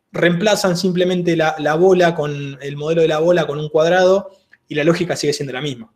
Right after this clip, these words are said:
¿Sí? Se va a seguir, el, el movimiento va a seguir estando, lo, eh, la velocidad va a seguir estando. ¿Sí? Entonces, e-, esa, esa forma de configurar los objetos con componentes es muy flexible, me permite a mí preocuparme simplemente por las mecánicas del juego,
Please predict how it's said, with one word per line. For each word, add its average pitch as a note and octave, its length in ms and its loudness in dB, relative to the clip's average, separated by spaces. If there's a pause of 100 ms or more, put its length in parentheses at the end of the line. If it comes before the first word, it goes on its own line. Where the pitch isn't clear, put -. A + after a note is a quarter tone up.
(140)
¿Sí? A#2+ 140 -16
Se A#2+ 100 -14
va C3 60 -4
a C3+ 40 0
seguir, C#3 360 -6
el, C#3 320 -8
el C#3 100 -4
movimiento D#3 420 2
va C#3+ 60 2
a C#3 40 -4
seguir C#3+ 240 -6
estando, D#3 500 0
lo, B2+ 200 -8 (320)
eh, A#2+ 500 -10 (340)
la B2+ 120 -4
velocidad C3+ 380 -2
va C#3+ 60 0
a - 20 -6
seguir C3+ 220 -6
estando. C3 500 -4 (320)
¿Sí? - 140 -14
Entonces, D#3 480 -2
e-, F3+ 180 0
esa, D#3+ 840 -2
esa F3 260 -2
forma F3 420 -2
de D3 120 -2
configurar D3 640 -2
los E3 220 -2
objetos F3 360 -2
con E3+ 160 -4
componentes E3 560 -2
es C#3+ 80 -8
muy D#3 120 -4
flexible, D#3+ 520 0
me B2+ 80 -6
permite C#3+ 300 -8
a - 20 -6
mí D3+ 240 -8 (440)
preocuparme E3 560 0
simplemente E3 540 0
por D3 120 -2
las C#3 140 -4
mecánicas E3+ 460 -2
del E3+ 120 -2
juego, G3+ 420 0